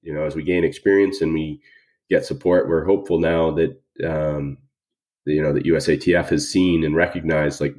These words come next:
what the possibility is for this thing, and that they step up and help us a little bit on the production side, and we get,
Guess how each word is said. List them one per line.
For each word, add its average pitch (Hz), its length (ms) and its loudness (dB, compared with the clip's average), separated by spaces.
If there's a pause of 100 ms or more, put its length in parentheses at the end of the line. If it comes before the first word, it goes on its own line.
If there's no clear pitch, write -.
(140)
what - 480 -2
the 73 80 -6
possibility 82 760 0
is 92 120 2
for 90 140 -2
this 95 200 -2
thing, 107 300 2 (420)
and 82 120 2
that 80 100 2
they 80 140 4
step - 280 0
up 76 140 -2
and 76 100 0
help 69 220 -4
us - 180 -2
a 78 40 0
little 76 240 0
bit 76 160 2
on 76 80 2
the 73 80 0
production 73 420 -4
side, 71 360 0
and 71 140 0
we 71 120 -4
get, 76 300 0